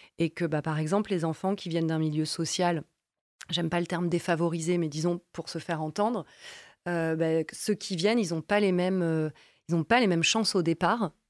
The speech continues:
euh, pour pouvoir comprendre les codes scolaires, euh, pour pouvoir avoir aussi, être immergé dans, bah, dans un univers, euh, culturel, avoir des parents qui sont hyper présents ou qui peuvent payer, par exemple, des cours particuliers.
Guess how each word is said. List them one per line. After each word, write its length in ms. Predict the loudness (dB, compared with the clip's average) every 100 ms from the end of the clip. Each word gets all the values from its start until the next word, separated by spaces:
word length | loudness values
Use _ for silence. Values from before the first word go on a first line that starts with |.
| _ -6
euh, 680 | -4 -2 -4 -6 -8 -8 -10
pour 200 | -12 -16
pouvoir 500 | -10 -2 0 0 -4
comprendre 420 | -4 -4 0 2
les 100 | 2
codes 200 | 0 -2
scolaires, 720 | -2 -2 0 0 2 2 0
euh, 280 | 0 0 0
pour 200 | -2 -14
pouvoir 520 | -10 -2 2 2 0 -2 -8 -18 -18 -6 0
avoir 320 | 2 4 4
aussi, 360 | 0 -2 -2 0
être 220 | 0 -2
immergé 500 | 0 0 0 0 2
dans, 400 | 2 2 0 0
bah, 320 | 0 0 0 0
dans 220 | 0 2
un 80 | 2
univers, 480 | 2 2 2 2
euh, 160 | 2 0
culturel, 720 | 0 -4 0 0 2 4 4
avoir 260 | 4 2 2
des 100 | 0
parents 280 | 0 0 0
qui 80 |
sont 140 | -2 -6 -4
hyper 340 | 0 0 -2
présents 360 | -2 0 2 2
ou 40 |
qui 140 | 0
peuvent 240 | -2 -2 0
payer, 340 | 0 2 2
par 180 | 0 -2
exemple, 260 | 0 0 0
des 100 | -2
cours 200 | -4 -4
particuliers. 720 | -4 -4 -8 -4 0 0